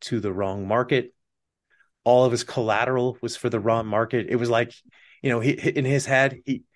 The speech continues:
he was working with Fortune five hundred companies. And if you were a little mom and pop, you should love that he's working with Fortune five hundred companies. No, <laughs> it's not the same audience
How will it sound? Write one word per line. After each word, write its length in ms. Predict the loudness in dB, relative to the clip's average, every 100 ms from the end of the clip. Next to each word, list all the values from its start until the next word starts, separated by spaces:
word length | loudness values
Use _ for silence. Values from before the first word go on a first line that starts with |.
| _ _
he 80 | 0
was 120 | 0
working 300 | 2 0 0
with 160 | -4 -4
Fortune 320 | -4 -2 -2
five 220 | 0 0
hundred 260 | 0 -2 -2
companies. 480 | -4 -4 -2 -2 -4
And 420 | -4 -2 -4 -6 -12 -20 _ _ _
if 160 | 0
you 120 | 4 6
were 60 |
a 60 | 6
little 160 | 4
mom 220 | 4 2 0
and 100 | -2
pop, 220 | -4 -2
you 80 | -2
should 160 | -2
love 220 | 0 2
that 80 | 0
he's 180 | -2 -4
working 240 | -4 -4
with 80 | -4
Fortune 260 | -2 -2 -2
five 200 | -2 0
hundred 240 | -2 -4
companies. 400 | -4 -8 -10 -14 -18 _ -8
No, 640 | -6 -4 -6 -6 -8 -12 _ _
<laughs> 760 | -14 -8 -10 -10 _ -20 -20 -2
it's 160 | 0 2
not 140 | 2
the 80 | 2
same 240 | 2 2
audience 340 | 2 2 2